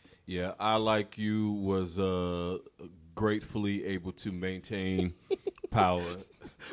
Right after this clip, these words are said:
Speaker 1: I guess I'm, I'm the feds too.
Speaker 2: <laughs> Yeah.
Speaker 1: <laughs> I'm a-, yeah, gratefully I was able to, and I mean it, gratefully, man. I ain't never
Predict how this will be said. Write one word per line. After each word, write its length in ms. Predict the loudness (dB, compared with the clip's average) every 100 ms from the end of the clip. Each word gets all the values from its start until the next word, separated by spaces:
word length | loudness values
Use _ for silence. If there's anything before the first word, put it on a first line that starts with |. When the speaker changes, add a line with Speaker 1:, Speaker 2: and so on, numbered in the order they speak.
| 0 -2 -6 -8
Speaker 1:
I 40 |
guess 240 | -4 0 2
I'm, 280 | 2 4 2
I'm 100 | 0
the 60 |
feds 400 | 4 8 8 8
too. 200 | 10 10
Speaker 2:
<laughs> 40 | 12
Yeah. 420 | 12 12 12 10
Speaker 1:
<laughs> 20 | 10
I'm 200 | 4 0
a-, 180 | -4 -6 -10 -12 -18 -20 _ _ _ -10 -2
yeah, 260 | 4 4
gratefully 480 | 6 6 6 6 8
I 100 | 10
was 160 | 10 8
able 220 | 6 6
to, 100 | 6
and 80 | 6
I 100 | 4
mean 300 | 6 4 2
it, 160 | -4 2
gratefully, 540 | 6 6 4 -2 -4
man. 500 | -6 -8 -8 -8 -10 -12 _ _ _ -2
I 140 | 4
ain't 120 | 6 8
never 380 | 6 6 4